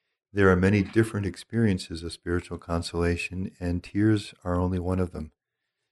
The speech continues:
So the person may feel all of that warmth and joy in the Lord without tears, and there's no failure on the person's part, or the grace is not less because of it. It's God who determines,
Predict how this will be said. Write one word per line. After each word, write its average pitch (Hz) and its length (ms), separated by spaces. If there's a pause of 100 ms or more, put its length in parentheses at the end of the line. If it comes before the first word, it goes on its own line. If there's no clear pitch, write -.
So - 180
the 90 100
person 101 400
may 90 160
feel 92 440
all 95 180
of 107 120
that 85 220
warmth 85 480
and 87 200
joy 90 320
in 90 80
the 85 100
Lord 85 360 (380)
without 110 380
tears, 82 480
and 85 160
there's 85 220
no 85 420 (1120)
failure 95 480
on 90 120
the 92 80
person's - 460
part, 92 340
or 90 40
the 80 120
grace 85 360
is 85 160
not 87 220
less 87 180
because 87 440
of 85 100
it. 85 220
It's 92 180
God 101 340
who 92 140
determines, 85 800